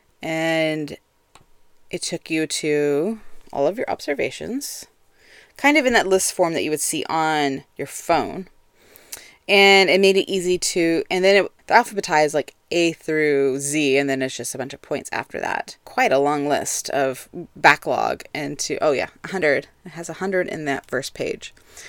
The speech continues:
So you can go through and see the last hundred that you have logged,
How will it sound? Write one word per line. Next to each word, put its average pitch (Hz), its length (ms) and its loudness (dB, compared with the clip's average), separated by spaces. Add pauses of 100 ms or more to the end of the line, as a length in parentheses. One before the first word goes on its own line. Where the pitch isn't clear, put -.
(120)
So - 140 0
you 202 160 2
can 269 140 4
go 196 160 8
through 156 720 2
and 156 100 -10
see 165 160 -4
the 147 140 0
last 143 240 0
hundred 151 380 -4
that 143 140 -2
you 143 160 -6
have 135 240 -8
logged, 156 680 -4